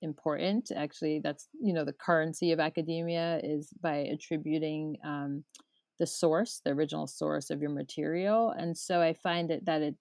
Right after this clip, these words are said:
find it interesting, um, that it seems so hard for so many brands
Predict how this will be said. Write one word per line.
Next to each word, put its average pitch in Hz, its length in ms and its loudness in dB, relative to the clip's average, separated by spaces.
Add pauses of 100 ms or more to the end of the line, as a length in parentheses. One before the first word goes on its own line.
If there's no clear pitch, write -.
(300)
find 226 160 8
it 196 160 4
interesting, 180 800 4 (420)
um, 165 560 4
that 165 340 4
it 170 220 -2
seems 170 340 0
so 156 200 2
hard 165 400 4
for 156 100 -4
so 160 140 -4
many 156 200 -2
brands 151 640 -2